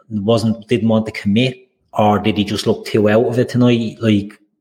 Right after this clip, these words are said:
what do you think? Like, what, what, what's the, what's the problem with the midfield tonight?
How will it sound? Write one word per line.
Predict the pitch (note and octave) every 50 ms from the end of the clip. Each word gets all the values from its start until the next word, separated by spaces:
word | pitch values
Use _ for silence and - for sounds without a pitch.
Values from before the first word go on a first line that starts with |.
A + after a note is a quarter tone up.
| _ _ _
what | - B2 C3+ C3
do | - C3
you | -
think? | - - - C3 C3 B2+
Like, | C3 B2 G#2 B2 B2 - - -
what, | - D#3 C#3 -
what, | D#3+ E3+ E3+ - -
what's | F3+ F3 - -
the, | - D3+ C#3 C#3
what's | C#3+ C#3+ E3 E3 -
the | - D#3
problem | - - C#3+ C#3 C#3 C#3 C3 B2
with | A#2+ A2
the | A2
midfield | A2 A2 G#2 - - A#2+ B2+ B2+ B2+
tonight? | - A#2+ G#2+ F#2+ F2